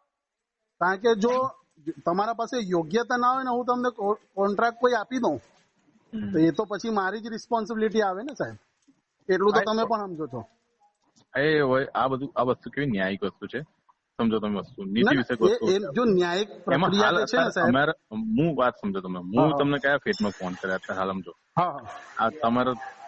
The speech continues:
Speaker 2: તમારી કોઈ બી આમ કઈ બી કામ અટકતા હોય
Speaker 1: ના, ના,
Speaker 2: તમારે.
Speaker 1: એ, એ વસ્તુ
Speaker 2: સરકાર
Speaker 1: આપણે
Speaker 2: તરફથી
Speaker 1: સમજી
Speaker 2: તમને
Speaker 1: ગયો. મેં
Speaker 2: કોઈ
Speaker 1: તમારી વસ્તુ
Speaker 2: એવું ના લાગુ,
Speaker 1: સમજી ગયો.
Speaker 2: તમને,
Speaker 1: જો,
Speaker 2: તમને
Speaker 1: તમે
Speaker 2: એવું
Speaker 1: જે
Speaker 2: ના
Speaker 1: મને
Speaker 2: લાગવું
Speaker 1: ફોન
Speaker 2: જોઈએ.
Speaker 1: કર્યું ને એ મને બહુ સારું લાગ્યું, પણ તમે
Speaker 2: સમજો.
Speaker 1: સરકારશ્રીનું નામ લીધું ને એટલે મારે આટલું બધું બોલવું
Speaker 2: એટલે
Speaker 1: પડ્યું.
Speaker 2: અમે,
Speaker 1: સરકાર
Speaker 2: અમે
Speaker 1: અમારા
Speaker 2: સરકાર
Speaker 1: જોડે
Speaker 2: વતી,
Speaker 1: નથી.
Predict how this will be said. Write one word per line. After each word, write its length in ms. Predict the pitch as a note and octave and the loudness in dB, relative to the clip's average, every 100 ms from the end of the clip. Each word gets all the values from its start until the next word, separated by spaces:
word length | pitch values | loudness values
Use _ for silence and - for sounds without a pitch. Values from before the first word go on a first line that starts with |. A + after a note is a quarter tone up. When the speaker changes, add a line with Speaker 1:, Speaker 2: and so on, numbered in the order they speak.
| - | -2
Speaker 2:
તમારી 320 | A2+ C3 D#3 | 0 2 0
કોઈ 220 | D3 D3 | 0 0
બી 180 | D3 D3 - | 2 0 0
આમ 160 | C#3+ C#3 | -4 -2
કઈ 140 | C3+ | -2
બી 80 | C3+ | -2
કામ 340 | B2+ A#2+ A#2 A2+ | -2 0 0 0
અટકતા 340 | G#2+ G#2+ A2 | -4 -2 2
હોય 60 | C#3+ | 2
Speaker 1:
ના, 80 | |
ના, 60 | B2 | 2
Speaker 2:
તમારે. 180 | F#3 F3+ | -2 -2
Speaker 1:
એ, 240 | - E3 | 2 2
એ 40 | F#3+ | 2
વસ્તુ 340 | F#3+ - A3+ | 0 -4 0
Speaker 2:
સરકાર 300 | C4+ - F#3+ | 2 4 2
Speaker 1:
આપણે 120 | F3+ | 4
Speaker 2:
તરફથી 120 | F#3 | 4
Speaker 1:
સમજી 120 | A3 A3 | 4 4
Speaker 2:
તમને 140 | D#3 | 4
Speaker 1:
ગયો. 100 | E3+ | 2
મેં 100 | F3+ | 4
Speaker 2:
કોઈ 80 | G3+ | 2
Speaker 1:
તમારી 240 | A3+ A3+ | 2 -2
વસ્તુ 120 | A3+ | 0
Speaker 2:
એવું 140 | E3+ F#3+ | 2 4
ના 100 | F#3+ | 4
લાગુ, 180 | F3 E3+ | 4 2
Speaker 1:
સમજી 120 | A3 | 2
ગયો. 100 | F#3+ | 2
Speaker 2:
તમને, 140 | E3 | 4
Speaker 1:
જો, 160 | F#3+ C#3 - - | 0 -2 -12 -2
Speaker 2:
તમને 160 | D3 C#3 | 0 4
Speaker 1:
તમે 100 | E3 | 4
Speaker 2:
એવું 140 | E3+ | 4
Speaker 1:
જે 20 | |
Speaker 2:
ના 80 | E3+ | 4
Speaker 1:
મને 40 | D#3+ | 4
Speaker 2:
લાગવું 200 | D3 C#3+ | 2 2
Speaker 1:
ફોન 120 | - | 2
Speaker 2:
જોઈએ. 140 | A3 | 2
Speaker 1:
કર્યું 320 | A3 G#3+ B3+ | 0 -2 -4
ને 80 | A#3 | -4
એ 40 | A3 | -2
મને 220 | G#3+ A3 | -2 0
બહુ 240 | G3+ B3 | -2 -2
સારું 320 | A#3+ A3 F3+ | 0 -2 0
લાગ્યું, 300 | F3+ E3 G#3 - _ - | -4 -4 -6 -14 _ -2
પણ 120 | A#3 | 0
તમે 220 | A#3+ B3+ | 2 0
Speaker 2:
સમજો. 180 | B3+ G#3+ | 2 0
Speaker 1:
સરકારશ્રીનું 640 | G3 A3+ B3 B3 B3 B3+ B3 | 2 -2 -4 -6 -8 -6 -2
નામ 240 | A3 A#3+ | -2 -2
લીધું 220 | A#3+ C4 | -6 -6
ને 60 | C4+ | -6
એટલે 180 | G#3+ A#3+ | -4 -2
મારે 180 | A#3+ | 0
આટલું 260 | A#3 G#3 A3+ | -2 -4 -4
બધું 140 | A3 | -4
બોલવું 300 | G#3+ G3 F#3 | -2 0 2
Speaker 2:
એટલે 140 | F#3+ A#3+ | 2 2
Speaker 1:
પડ્યું. 240 | G#3+ C#3+ | 2 2
Speaker 2:
અમે, 100 | G3 | 2
Speaker 1:
સરકાર 160 | A3 C4+ | 2 2
Speaker 2:
અમે 100 | - | 4
Speaker 1:
અમારા 140 | - | 2
Speaker 2:
સરકાર 200 | C3 D#3+ | 2 4
Speaker 1:
જોડે 140 | D3 C#3 | 2 2
Speaker 2:
વતી, 100 | C#3+ | -2
Speaker 1:
નથી. 160 | D#3+ | -4